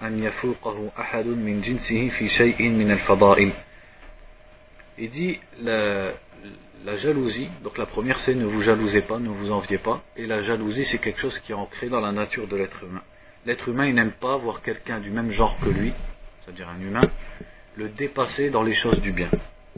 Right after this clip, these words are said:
والمنهي عنه هنا منه هو أن يتمنى زوال نعمة العبد عنه،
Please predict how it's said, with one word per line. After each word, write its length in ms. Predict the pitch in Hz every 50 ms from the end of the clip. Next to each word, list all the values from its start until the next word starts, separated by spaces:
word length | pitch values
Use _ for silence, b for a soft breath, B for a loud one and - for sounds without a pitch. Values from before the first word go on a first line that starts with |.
| - - b b b b b b b b - - -
والمنهي 640 | 117 131 135 139 143 139 131 117 143 151 143 131 92
عنه 360 | 113 131 135 113 120 120 110
هنا 340 | 104 117 131 139 143 139 127
منه 440 | 135 143 139 127 147 160 165 - - - - - - -
هو 160 | 120 135 147
أن 160 | 135 127 127
يتمنى 560 | 120 113 - 117 113 127 135 131 127 120 113 107
زوال 500 | 107 110 110 123 123 120 110 110 107 123
نعمة 320 | 127 92 101 113 110 104 - 117
العبد 420 | 104 98 - 120 113 107 104 107
عنه، 440 | 104 110 113 113 104 107 139 156